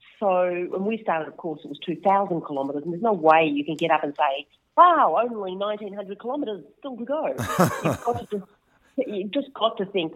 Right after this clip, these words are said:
Speaker 1: "Okay, I, I did twenty-five Ks yesterday, I can do the same thing today." So it's a very specific mindset. Um, and then the second thing is that I think when you start, um, a Camino, even if you're not re-, religious,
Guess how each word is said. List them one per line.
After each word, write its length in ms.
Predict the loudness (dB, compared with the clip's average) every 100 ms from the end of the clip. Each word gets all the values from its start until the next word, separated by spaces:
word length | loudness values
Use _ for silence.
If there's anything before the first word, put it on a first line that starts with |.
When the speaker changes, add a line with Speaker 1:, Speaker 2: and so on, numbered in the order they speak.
| 2
Speaker 1:
"Okay, 420 | 2 4 0 0 -10 _ -8
I, 80 | -6 -2
I 100 | -2
did 140 | -2 0
twenty-five 440 | 2 2 2 0
Ks 300 | 2 -4 -2
yesterday, 480 | -6 -6 -4 -2 -2
I 100 | -8
can 220 | -6 -10
do 180 | -2 0
the 140 | 0 -4
same 180 | -4 -4
thing 200 | -6 -10
today." 320 | -4 0 0 -2 _ -20 -20 -20 _
So 100 | 0
it's 120 | 2
a 60 | 2
very 280 | 4 4 0
specific 420 | -10 -12 -8 -6
mindset. 580 | -2 0 0 -2 -6 -6 -8 _ _ _
Um, 400 | 2 2 2 -2 -4
and 140 | -4 2
then 140 | 2
the 120 | 2 -2 -12 0
second 360 | 2 4 0 2
thing 460 | -2 -2 0 -2
is 80 | -2 -10 -20 _ _ 4
that 160 | 6 6
I 60 |
think 220 | 0 -2
when 160 | 0 0
you 140 | -2 -6 -20 _
start, 400 | 2 4 2 0 -4
um, 400 | -2 -2 -2 -4
a 60 | -6
Camino, 720 | -6 -2 -2 0 0 0 -2 -8 -20 _
even 340 | 4 4 2
if 100 | 0
you're 80 | -2
not 220 | 0 0
re-, 240 | -2 -6 -8 _ _
religious, 500 | -2 2 2 0 -6